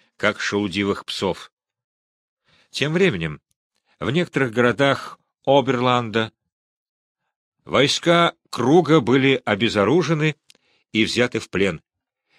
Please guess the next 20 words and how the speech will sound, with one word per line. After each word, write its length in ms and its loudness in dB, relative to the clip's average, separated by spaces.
Чиновники, 760 0
взимавшие 680 -2
налоги, 500 0
избиты. 600 -6
Мюнхенские 720 -2
члены 380 0
круга 520 0
выместили 1040 0
свою 380 0
злобу 400 0
на 100 -4
заложниках, 840 -2
жестоко 720 0
измывались 720 0
над 240 -4
ними, 380 -2
заставили 680 -2
лизать 580 -2
доски 500 0
пола, 580 2